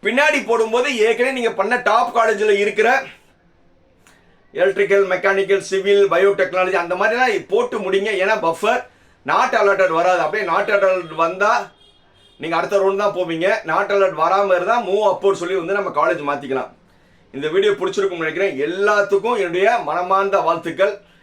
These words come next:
எல்லாத்துக்கும் நல்ல கல்லூரியில நல்ல குரூப் கிடைக்கிறதுக்கு, மறுபடியும் கேரியர் கைடன்ஸ் குரு ஜாக்கிர் ஹுசேன் சார்பாக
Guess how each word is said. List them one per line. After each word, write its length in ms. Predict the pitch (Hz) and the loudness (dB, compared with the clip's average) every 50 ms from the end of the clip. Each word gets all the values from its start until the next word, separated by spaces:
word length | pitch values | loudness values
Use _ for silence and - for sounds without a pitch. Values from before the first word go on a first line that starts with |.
| _ _ | _ _
எல்லாத்துக்கும் 480 | - 139 170 196 208 208 - 220 220 196 | -8 -4 -2 0 0 -2 -2 -4 -6 -6
நல்ல 260 | 170 156 165 190 208 | -6 -4 0 0 0
கல்லூரியில 580 | 208 - 190 180 180 180 175 180 190 202 220 220 | 0 2 0 0 0 0 0 2 2 2 0 0
நல்ல 300 | 190 156 160 180 208 202 | -2 -4 -2 0 0 0
குரூப் 260 | 196 175 175 165 - | 0 0 -4 -6 -6
கிடைக்கிறதுக்கு, 580 | 165 165 165 165 175 165 165 185 208 214 185 156 | -6 -6 -4 -4 -4 -4 -4 -2 -2 -4 -4 -2
மறுபடியும் 400 | 143 165 180 196 202 202 196 175 | -2 -2 0 2 2 0 0 0
கேரியர் 260 | 175 185 202 202 196 | 0 2 2 2 2
கைடன்ஸ் 300 | 180 170 175 165 139 123 | 0 -2 -4 -6 -8 -6
குரு 300 | 139 165 185 196 190 156 127 | -2 2 2 2 2 2 0
ஜாக்கிர் 360 | 156 165 170 170 196 190 175 | -2 -2 -2 0 0 -2 -2
ஹுசேன் 160 | 165 180 175 | -2 -6 -8
சார்பாக 680 | 160 160 165 160 160 160 156 156 170 202 214 214 - | -4 -2 -2 -2 0 0 0 2 2 2 2 0 -4